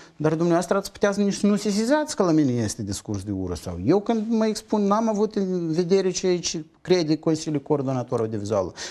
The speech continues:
Și intrăm într-o zonă a imprevizibilității. Cu toate că, conform legii cu privire la libertatea de exprimare, este scris expres că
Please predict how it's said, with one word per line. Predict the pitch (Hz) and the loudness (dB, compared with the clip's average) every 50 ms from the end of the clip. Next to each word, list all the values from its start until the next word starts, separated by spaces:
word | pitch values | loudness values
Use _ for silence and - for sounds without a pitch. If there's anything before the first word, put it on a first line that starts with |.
| - - | -14 -4
Și | - 143 | -2 0
intrăm | 135 160 196 240 254 | 2 2 2 2 2
într-o | 247 208 165 160 147 | 2 2 2 2 2
zonă | 131 170 202 233 240 247 240 262 - | 2 2 0 2 0 0 -2 -4 -2
a | - 190 | 0 2
imprevizibilității. | 190 190 180 160 180 180 170 175 180 175 170 180 175 180 180 202 180 143 - - 165 - - - - - - - - - - | 2 2 0 0 0 0 2 0 0 0 0 -2 -2 0 0 0 0 0 0 -4 -8 -12 -14 -18 -20 -20 -20 -20 -20 -18 -16
Cu | - - | -6 0
toate | - 170 160 160 - | 2 2 2 2 0
că, | - - 139 - | -2 0 0 0
conform | - - 117 104 - 139 147 160 | 0 0 -2 0 2 2 4 4
legii | 190 214 240 277 | 4 4 2 2
cu | 277 | 2
privire | - 269 240 220 | 4 4 4 4
la | 208 190 | 4 4
libertatea | 175 165 175 175 - 208 | 2 2 0 2 0 0
de | 202 226 | 0 0
exprimare, | 220 220 - 226 220 220 226 233 233 233 | -2 -2 -2 -2 0 2 2 2 2 0
este | 233 233 - | -2 -4 -6
scris | - - 240 247 - | -4 -2 -2 -2 -2
expres | 247 240 - - - 240 214 196 | -4 -6 -4 0 2 2 2 0
că | - - 156 143 135 | 0 0 2 2 2